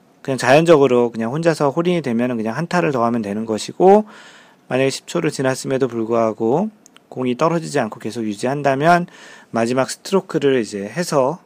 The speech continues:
이제 홀을 아웃을 해야 된다라는 것이죠. 타이거즈 같은 경우는 일 점 오 초, 한 이 초, 이 초 정도였기 때문에 십 초 룰에 의해서 이제 홀인이 된 것으로 이제 그 간주가 된 것이기 때문에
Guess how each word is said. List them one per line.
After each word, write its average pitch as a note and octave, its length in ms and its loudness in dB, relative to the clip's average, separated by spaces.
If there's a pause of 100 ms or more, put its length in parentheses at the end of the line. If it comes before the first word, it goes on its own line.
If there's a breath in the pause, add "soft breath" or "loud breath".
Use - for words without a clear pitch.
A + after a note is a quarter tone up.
(140)
이제 G2 460 -12 (360)
홀을 F3 380 0
아웃을 A2+ 320 -4
해야 D3+ 100 0
된다라는 B2+ 460 -4
것이죠. F#2 320 -14 (600 loud breath)
타이거즈 F#3+ 340 2
같은 E3+ 260 2
경우는 D3 220 -4
일 B2 200 -2
점 C#3 220 0
오 A#2 160 0
초, B2+ 360 -6
한 C3+ 120 -8
이 B2+ 120 -4
초, C#3+ 120 0
이 D3+ 160 -6
초 F3+ 120 -2
정도였기 C#3 400 -2
때문에 A2+ 300 -4
십 - 160 -12
초 C#3+ 720 0
룰에 B2 480 4
의해서 A#2 360 -4
이제 G2+ 340 -8 (680 soft breath)
홀인이 C#3+ 380 2
된 G#2+ 140 -8
것으로 A#2 340 -2
이제 G2 400 -8 (120)
그 F#2 580 -14 (1200)
간주가 B2 340 0
된 G#2 180 -6
것이기 A#2 640 -2
때문에 B2 560 -2